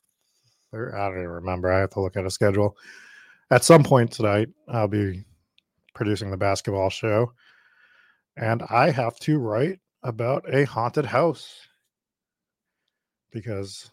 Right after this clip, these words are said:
this is my week to do the video for Hometown Ghost Stories. So it is a busy, busy day of work for me, and I'm probably gonna be watching WrestleMania later and possibly playing a poker tournament.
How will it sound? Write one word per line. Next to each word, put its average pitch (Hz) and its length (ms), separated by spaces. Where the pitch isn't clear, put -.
this 120 180
is 101 100
my 104 200
week 104 320
to 110 760
do 113 240
the 123 680
video 123 400
for 120 260
Hometown 131 340
Ghost 151 200
Stories. 113 360
So 123 320
it 190 100
is 127 200
a 104 260
busy, 131 420
busy 127 320
day 120 240
of 117 160
work 120 260
for - 140
me, 147 300
and 127 280
I'm 123 100
probably 131 420
gonna 120 260
be 123 760
watching 117 340
WrestleMania 123 640
later 131 300
and 104 100
possibly 113 420
playing 110 380
a 110 60
poker 107 240
tournament. 107 380